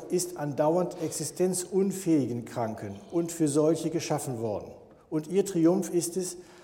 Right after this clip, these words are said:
dass sie eine befriedigende Anzahl von solchen dauernd existenzfähig machen kann.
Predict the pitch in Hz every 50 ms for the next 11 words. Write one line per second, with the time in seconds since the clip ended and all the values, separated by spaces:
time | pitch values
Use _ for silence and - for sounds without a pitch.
0 | - - - 165 165 160 170 185 185 170 165 165 165 143 151 139 - - - 196
1 | 202 185 202 190 185 175 180 135 139 147 143 - - 170 160 160 165 180 175 175
2 | - - - - - - - - 143 135 131 123 117 147 147 156 175 175 - -
3 | 185 185 175 - 160 160 160 170 165 165 - 156 170 - - 135 - - 156 160
4 | 165 151 - - - - - - - - 156 156 160 170 160 - - - 139 135
5 | 123 - - 113 - - 101 98 87